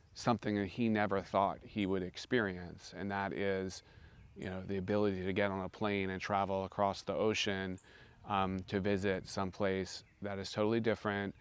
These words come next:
um, that is a world away. And we had the unique experience together to go to the Dachau concentration camp, um, which is, which was a Nazi concentration camp,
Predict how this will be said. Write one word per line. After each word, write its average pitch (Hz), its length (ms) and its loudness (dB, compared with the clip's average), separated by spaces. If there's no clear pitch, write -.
um, 95 560 -2
that 98 220 -2
is 92 140 -4
a 98 40 2
world 98 340 2
away. 98 440 0
And 98 500 -2
we 110 180 0
had 104 180 0
the 101 60 -2
unique 120 340 2
experience 98 600 -2
together 95 640 0
to 95 440 -2
go 98 260 4
to 98 300 2
the 98 100 0
Dachau 98 520 2
concentration 95 800 -4
camp, 156 320 -4
um, 98 220 -4
which 98 160 -4
is, 95 280 2
which 107 220 -2
was 95 360 2
a 107 80 -2
Nazi 95 360 0
concentration 95 800 -2
camp, 95 460 -2